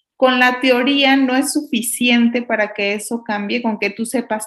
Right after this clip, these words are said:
"Ah, voy a poner límites", ¿no? Tengo una paciente que creo que el esposo me alucina porque ella va y le dice, "Mi terapeuta me dijo que yo debería sentarme así". Y entonces,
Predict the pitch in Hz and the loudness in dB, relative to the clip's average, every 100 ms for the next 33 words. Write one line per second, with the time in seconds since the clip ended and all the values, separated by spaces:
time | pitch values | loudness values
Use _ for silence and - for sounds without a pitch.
0 | - 226 214 214 240 247 202 202 202 214 | -8 -4 -2 -2 -4 -4 -6 -4 -6 -6
1 | 208 190 190 202 208 226 240 214 240 254 | -8 -8 -10 -12 -8 -8 -4 0 2 0
2 | 233 196 - 208 202 226 208 190 170 - | 0 -4 -2 -4 -4 -8 -8 -8 -8 -12
3 | - - _ _ - 220 214 226 196 - | -20 -20 _ _ -4 -4 -2 -4 -4 -6
4 | 196 196 202 - 190 180 170 165 165 - | -8 -6 -8 -4 -2 0 0 -2 -4 -6
5 | 208 170 165 - 180 180 165 - 180 190 | -6 -6 -10 -10 -10 -8 -10 -6 -6 -2
6 | 196 180 175 175 160 156 - - 220 220 | -2 -2 -4 -4 -6 -6 -8 -4 0 0
7 | 226 220 208 196 202 226 226 226 220 214 | 0 0 2 2 0 0 0 0 -2 -2
8 | - - 202 190 190 - - 196 202 - | -4 -6 -4 -6 -8 -16 -4 -2 -2 -4
9 | 214 190 185 214 202 208 202 202 196 190 | -2 -2 0 0 0 0 0 0 2 0
10 | 190 - - 190 190 185 185 175 - 180 | -2 -6 -8 -4 -4 -4 -6 -10 -12 -14
11 | - 202 - _ _ _ _ 185 190 185 | -10 -12 -14 _ _ _ _ -4 -4 -2
12 | 214 196 214 196 190 - | -2 -2 0 0 0 -10